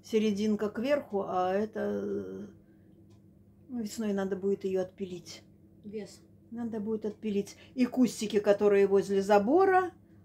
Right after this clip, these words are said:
Speaker 1: вот этот мой дюшес, и все во-, вообще свалило их все. Ну, так такая, э, такая гора снега. На беседке вон непонятно, что делается. Там, наверно, полметра. Полметра снега.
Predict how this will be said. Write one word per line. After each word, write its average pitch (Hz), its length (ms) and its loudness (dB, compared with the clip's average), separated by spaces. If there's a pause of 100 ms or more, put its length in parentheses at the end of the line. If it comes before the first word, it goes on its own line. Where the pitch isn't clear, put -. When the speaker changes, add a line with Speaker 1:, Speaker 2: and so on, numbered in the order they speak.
(160)
Speaker 1:
вот 214 200 -4
этот 208 260 2
мой 208 180 2
дюшес, 269 720 2
и 247 80 -4
все 277 400 0
во-, 226 220 -2
вообще 214 680 -2 (260)
свалило 196 760 0
их 190 180 -8
все. 180 260 -16 (840)
Ну, 262 80 -2
так 269 140 -2
такая, 254 520 4 (240)
э, 196 500 -2
такая 233 540 4
гора 226 320 4
снега. 170 720 -2 (240)
На 208 160 0
беседке 208 520 -2
вон 202 180 2
непонятно, 202 600 -2
что 170 220 -10
делается. 165 540 -6
Там, 196 160 -4
наверно, 196 360 2 (300)
полметра. 202 680 -2 (1120)
Полметра 233 560 2
снега. 170 520 -8